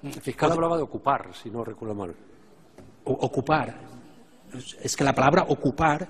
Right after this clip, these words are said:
Speaker 1: Eso
Speaker 2: yo,
Speaker 1: es.
Speaker 2: yo, yo aquí, es que quizás no veo bien, pero yo no la veo la palabra ocupar.
Speaker 1: Correcto, correcto.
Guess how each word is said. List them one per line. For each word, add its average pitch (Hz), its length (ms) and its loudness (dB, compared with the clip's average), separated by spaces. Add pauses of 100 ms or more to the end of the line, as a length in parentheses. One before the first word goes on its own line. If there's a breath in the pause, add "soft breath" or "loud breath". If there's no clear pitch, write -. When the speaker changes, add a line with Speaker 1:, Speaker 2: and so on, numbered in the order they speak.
(100)
Speaker 1:
Eso - 140 -16
Speaker 2:
yo, 147 80 -2
Speaker 1:
es. 135 160 -6
Speaker 2:
yo, 147 120 -10 (200)
yo 127 100 -4
aquí, 156 380 -6 (180)
es - 140 -10
que 151 100 -6
quizás - 240 -4
no 180 120 -2
veo 156 120 0
bien, 165 200 -2
pero 127 120 -6
yo 127 80 -4
no 160 80 -4
la 143 80 -4
veo 156 140 -4
la 143 120 -6
palabra 113 280 -10
ocupar. 107 420 -12 (220)
Speaker 1:
Correcto, 107 420 -8
correcto. - 400 -16